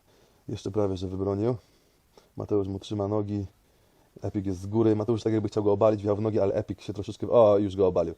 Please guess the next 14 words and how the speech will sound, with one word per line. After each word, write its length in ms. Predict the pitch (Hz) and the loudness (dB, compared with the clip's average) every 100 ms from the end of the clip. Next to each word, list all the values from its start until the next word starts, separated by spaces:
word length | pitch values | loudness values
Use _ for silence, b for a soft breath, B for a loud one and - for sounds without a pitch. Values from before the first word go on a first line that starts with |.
| B B | B B
Mateusz 280 | 104 120 113 | 0 2 2
ma 80 | 104 | 2
boczną 280 | 117 110 | 2 0
pozycję, 460 | 101 98 107 117 113 B B | -4 -4 -2 -2 -2 B B
ten 140 | 139 | -2
go 80 | 120 | -2
trzyma 260 | - 123 117 | -4 -2 -2
niby 200 | 117 110 | -2 -2
tak 120 | 113 | -2
jakby 160 | 110 | -2
miał 200 | 113 110 | 0 0
duszenie 340 | 110 117 107 95 | 0 0 0 0
trochę 220 | 92 90 | -2 -4
Epic. 240 | 90 95 | -4 -8